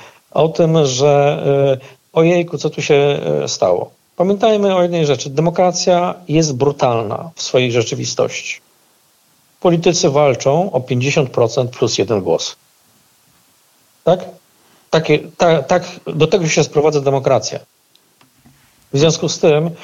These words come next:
cała reszta, te czterdzieści dziewięć, e, koma dziewięćdziesiąt dziewięć, no, przepraszam bardzo, ale, e, musi sobie poczekać na to, żeby ten ułamek procenta jeszcze, e, przekonać do siebie.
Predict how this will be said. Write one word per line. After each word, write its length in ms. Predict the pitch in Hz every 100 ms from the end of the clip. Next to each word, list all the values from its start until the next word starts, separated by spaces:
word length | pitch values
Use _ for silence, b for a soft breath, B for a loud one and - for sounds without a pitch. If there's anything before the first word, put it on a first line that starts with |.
| B B _
cała 280 | 175 175
reszta, 340 | 160 147 - 165
te 160 | 160
czterdzieści 640 | 143 - 135 131 160 - 131
dziewięć, 580 | 123 151 139 127 - -
e, 240 | 131 131 127 131 139 - _ _ _ _
koma 240 | - 139 131
dziewięćdziesiąt 420 | 127 131 139 123
dziewięć, 420 | 117 117 175 190 B B B _ _ _ _
no, 260 | 226 247 247 - _ _ 247
przepraszam 440 | - 233 185 190
bardzo, 360 | 151 151 175 -
ale, 180 | 170 175 180
e, 480 | 180 170 170 165
musi 280 | 170 170 165
sobie 220 | 156 160
poczekać 520 | 156 160 151 147 135 -
na 300 | 131 127 -
to, 200 | 139 120
żeby 420 | 127 127 127 -
ten 200 | - 131 123 B _ _ _ _ _ - _ _
ułamek 420 | 143 151 143 -
procenta 720 | - - 127 139 123 127 120 120 B _
jeszcze, 500 | 135 131 - - 120 120 B _ _
e, 480 | 120 120 113 92 - -
przekonać 420 | - - 107 104
do 100 | 104
siebie. 280 | - -